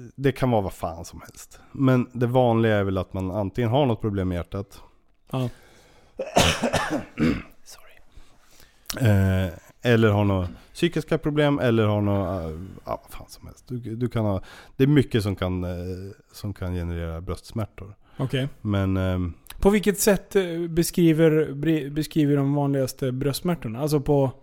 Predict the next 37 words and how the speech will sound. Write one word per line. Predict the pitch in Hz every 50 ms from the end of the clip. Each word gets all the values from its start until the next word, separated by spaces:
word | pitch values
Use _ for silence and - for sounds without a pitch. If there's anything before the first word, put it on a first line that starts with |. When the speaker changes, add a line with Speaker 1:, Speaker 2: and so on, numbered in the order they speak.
| _ _ _ _ - -
Speaker 2:
på | - 180
vilket | 175 170 170 160 -
sätt? | - 185
Speaker 1:
Det | 143 143 131
vi | 123 139 147 151 -
frågar | - 117 113 113 120 139 135 107
efter, | 92 87 - - 101
det | 107
är | 104
om | 98 98 95
det | 95
är | 90
liksom | 92 87 - 87 87 82
stickande, | - - - - 104 95 _ _ - 101 95 92 92 90 87
skärande, | - - 101 98 101 101 101 98 98 95 95 95 92
molande, | 92 95 95 98 98 101 101 98 98 95 92 92 92 92 92 90 92 90 87 87 85 82
vilket | 87 92 101 98 92 - 92 -
sätt, | - - - 98 - _ _ _ -
eh, | 98 95 92 90 87 - - _ _ _ _ _ -
smärtorna, | - - - 104 92 - - - 101 95 92 90 87
eller | 87 87 92 101 104 104 104
om | 101 101
det | 101 98 98 101 95 85 87
strålar | - - - 117 110 110 107 104 104 101 104
ut | 104 101 92 - - -
någonstans. | 80 78 - - - - - - - 175
Speaker 2:
Okej, | 175 - 196 143
men | 147 190 196 165 - - 339 -
nu, | 233 208 208 196 185 180 185
nu | 190 196 202 190
låt, | 185 180 170 - - - 262 - 320
låt | 202 202 -
säga | 202 196 190 175
att | 165 -
jag | 180 175 165 151
har, | 151 151 147 143 139 143 139 - - - 165 175 160
ehm, | 143 139 139 139 135 127 127 127 135 151 233 262 247 254